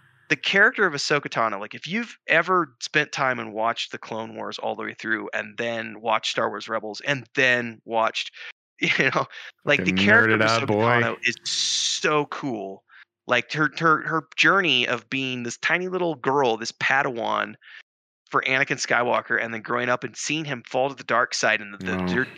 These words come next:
Speaker 1: journey that she has went through to leaving the Jedi Order and saying, "You know what? Y'all are fucked up with your whole good versus the evil. It's gotta be this." Oh, this, sorry, I'm gonna rant a little
Speaker 2: Yep,
Speaker 1: bit here.
Speaker 2: incoming. Here
Speaker 1: Um,
Speaker 2: we go.
Speaker 1: even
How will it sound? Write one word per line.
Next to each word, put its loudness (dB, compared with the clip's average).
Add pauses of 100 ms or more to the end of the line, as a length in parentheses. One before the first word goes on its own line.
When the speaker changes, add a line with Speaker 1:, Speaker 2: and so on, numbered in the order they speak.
(120)
Speaker 1:
journey 2
that -8
she 0
has -4
went -4
through -4
to -2
leaving -6
the -4
Jedi 2
Order 2
and -2
saying, -2
"You -4
know 0
what? 2 (300)
Y'all 4
are 2
fucked 0
up 2
with -10
your -4
whole 2 (240)
good 4
versus 2
the -10
evil. -2
It's -2
gotta 4
be -6
this." 2 (220)
Oh, 4 (140)
this, -2 (340)
sorry, 4
I'm 0
gonna -2
rant -2
a -10
little -2
Speaker 2:
Yep, -2
Speaker 1:
bit -2
here. 4
Speaker 2:
incoming. 4
Here 4
Speaker 1:
Um, 4
Speaker 2:
we 6
go. 4 (420)
Speaker 1:
even 2